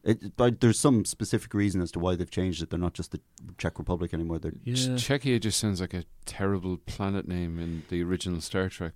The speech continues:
Speaker 3: series.
Speaker 2: Yeah.
Speaker 1: Czechia sounds like, uh, this is like a, you know, they're, they're writing the Russian dialogue for, uh,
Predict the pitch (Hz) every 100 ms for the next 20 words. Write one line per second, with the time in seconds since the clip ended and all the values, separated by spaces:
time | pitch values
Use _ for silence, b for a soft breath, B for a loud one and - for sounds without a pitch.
0 | - - - 82 80 78 - - - 95
1 | 151 143 135 123 - 117 107 110 107 90
2 | 98 98 92 90 87 _ - - 78 -
3 | 76 - - 92 - 90 78 80 85 87
4 | 85 80 - - 90 87 80 - 82 76
5 | 92 80 85 82 87 82 82 87 - 85
6 | 82 82 82 82 78 - - 82 80 78
7 | 76